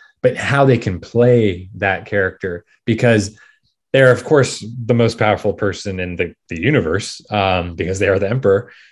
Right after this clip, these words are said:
but they, they are clearly very insecure and jealous, and there's, they're, in that way, they have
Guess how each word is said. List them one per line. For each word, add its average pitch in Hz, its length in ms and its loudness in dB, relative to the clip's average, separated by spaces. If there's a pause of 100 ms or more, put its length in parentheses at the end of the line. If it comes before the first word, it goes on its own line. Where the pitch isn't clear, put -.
(420)
but 151 380 2 (160)
they, 127 220 -4
they 123 320 -2
are 113 160 0
clearly 156 760 -2
very 107 680 -4
insecure 104 920 -2 (100)
and 98 220 -8
jealous, 95 720 0 (120)
and 92 400 -2 (680)
there's, 117 640 2
they're, 120 300 2 (240)
in 143 160 2
that 143 220 2
way, 123 120 6
they 107 160 2
have 120 420 -2